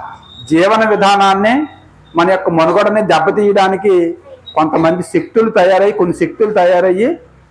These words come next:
వీటికి మనలో మనకే గొడవలు సృష్టించి విచ్ఛిన్నం చేయడం కోసం మనకి ప్రయత్నాలన్నీ జరుగుతున్నాయి. కాబట్టి దయించి ఇటువంటి కార్యక్రమాల్లో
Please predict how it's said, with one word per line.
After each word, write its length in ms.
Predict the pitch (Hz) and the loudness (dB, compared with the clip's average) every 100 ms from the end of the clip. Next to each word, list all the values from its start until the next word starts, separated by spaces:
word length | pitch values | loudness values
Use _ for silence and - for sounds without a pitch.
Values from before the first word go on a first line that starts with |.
| _ _ - | _ _ -4
వీటికి 340 | 165 180 180 | -2 -2 -2
మనలో 340 | 185 170 180 220 | 0 2 2 2
మనకే 480 | 208 202 208 185 170 175 160 147 | 2 0 0 2 0 -2 -2 0
గొడవలు 220 | 170 196 | 2 -2
సృష్టించి 480 | 190 175 196 185 190 | -4 -6 -4 -4 -4
విచ్ఛిన్నం 480 | 160 - 202 196 | -6 -2 -2 0
చేయడం 360 | 185 180 175 175 | 2 2 2 2
కోసం 680 | 170 170 196 165 151 - - - _ - | 0 0 0 0 -2 -8 -20 -20 _ -2
మనకి 240 | 160 170 | -2 -2
ప్రయత్నాలన్నీ 640 | 165 143 143 160 151 156 | 0 0 0 0 0 2
జరుగుతున్నాయి. 400 | 147 139 143 143 | 0 0 0 0
కాబట్టి 380 | 135 131 139 180 | 0 0 -2 -2
దయించి 800 | 147 139 170 180 214 269 - - _ _ _ _ _ _ _ _ _ | 0 2 2 0 0 0 -2 -10 _ _ _ _ _ _ _ _ _
ఇటువంటి 300 | - 170 180 | 0 2 2
కార్యక్రమాల్లో 920 | 175 160 - 156 156 151 165 185 - | 2 0 0 0 0 2 0 -2 -4